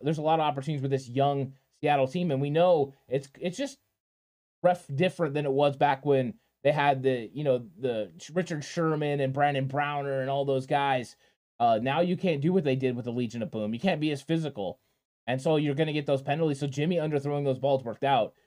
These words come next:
Uh, and Brandon Ayuk was doing a good job of getting over the top and then working his way back and fighting to the football. You don't get it unless he's fighting.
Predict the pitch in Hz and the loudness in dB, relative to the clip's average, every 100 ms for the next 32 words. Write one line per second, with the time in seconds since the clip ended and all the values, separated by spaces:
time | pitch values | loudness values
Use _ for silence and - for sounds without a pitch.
0 | _ _ - 123 127 156 135 127 180 202 | _ _ -2 0 4 4 4 4 4 4
1 | 139 170 190 - 160 139 143 135 147 143 | 4 4 2 2 2 2 2 4 4 4
2 | 107 110 143 143 135 131 113 127 139 135 | 0 -2 -2 2 2 2 -2 -2 0 0
3 | 123 123 135 135 135 113 131 110 117 131 | -2 0 0 0 -4 0 0 2 0 -2
4 | 131 104 - 139 147 123 127 120 107 160 | -4 -4 0 2 2 -2 -4 -4 0 0
5 | 160 120 113 - _ _ 127 165 147 151 | 2 2 2 -2 _ _ 2 2 4 2
6 | 147 123 123 127 117 - 120 117 87 | 2 2 0 0 -4 0 2 2 -2